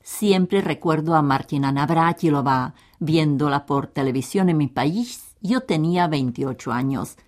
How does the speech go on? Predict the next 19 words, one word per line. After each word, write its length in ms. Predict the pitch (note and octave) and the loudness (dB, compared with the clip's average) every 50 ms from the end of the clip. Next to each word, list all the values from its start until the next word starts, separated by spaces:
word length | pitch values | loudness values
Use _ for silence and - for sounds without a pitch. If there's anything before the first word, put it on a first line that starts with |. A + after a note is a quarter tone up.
| _ _ _ - - - - | _ _ _ -20 -20 -8 0
Navrátilová 840 | - A3 B3+ B3+ C#4 C#4+ C#4+ C#4+ C4+ - G#3+ F#3 E3 C#3+ C3+ C#3 C3+ | 2 2 4 4 2 0 0 -2 0 0 0 0 2 2 0 0 -2
fue 180 | - - E3+ D#3+ | -2 -2 0 0
la 140 | D#3 D3+ | 0 -2
primera 380 | - D3+ C#3 C#3+ D#3 D#3 D3+ D3+ | -2 -4 -4 -2 -2 -2 -2 -2
tenista 420 | - D3+ D3 D#3 D3+ - D#3 D#3 | -2 -2 -2 -2 -2 -4 -6 -8
checa 400 | D#3 - - E3+ E3 - F#3 F3+ | -8 -6 -6 -6 -6 -4 -6 -6
que 160 | F3+ - F3 D#3 | -4 -2 -4 -4
ocupó 360 | D#3 - D3+ D3 - E3+ E3 | -2 -2 -6 -6 -4 -2 -2
el 100 | D3+ D3+ | -2 -2
puesto 360 | - E3+ D3+ D#3 - - D#3+ | -2 -4 -4 -2 -2 -2 0
número 380 | D#3 D#3 D#3 D#3 D3+ D#3 C#3+ C#3 | 0 2 2 0 0 0 0 0
uno 280 | D3+ E3+ F3 F3 E3+ | 0 0 0 0 0
en 120 | D#3+ D#3+ D3+ | 0 0 0
el 100 | C#3+ C3 | -2 -2
ranking 460 | - D3 D3+ D#3+ E3 D#3+ - E3 D3+ | 0 0 0 0 0 -2 -4 -4 -4
mundial 520 | D3 D#3 D#3 D3 C#3+ C3 D3+ D#3 D#3+ D3+ | -4 -2 -4 -4 -2 0 0 0 0 0
de 120 | C#3+ C#3+ C#3+ | -2 -4 -6
tenis 400 | - D3+ D3+ D3 D3+ D3 - - | -4 -4 -2 -2 -2 -4 -4 -6
femenino. 640 | D3 D3 D3+ D3+ F3 G3 G3 F3 D3 - - | -4 -2 0 0 2 2 2 2 0 -2 -4